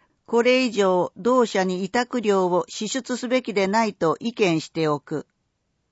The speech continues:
野田広報課長。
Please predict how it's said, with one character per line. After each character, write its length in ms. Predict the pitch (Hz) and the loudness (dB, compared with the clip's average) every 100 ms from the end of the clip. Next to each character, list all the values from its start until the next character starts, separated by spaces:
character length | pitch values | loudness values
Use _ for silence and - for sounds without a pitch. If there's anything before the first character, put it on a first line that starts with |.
| _ _ _ _ _ _ | _ _ _ _ _ _
野 200 | 202 233 | -2 0
田 180 | 240 233 | 2 0
広 300 | - 240 254 | 4 4 4
報 240 | 247 247 | 2 0
課 180 | 240 233 | 2 -2
長。 440 | - 165 135 104 | 0 -2 -2 -4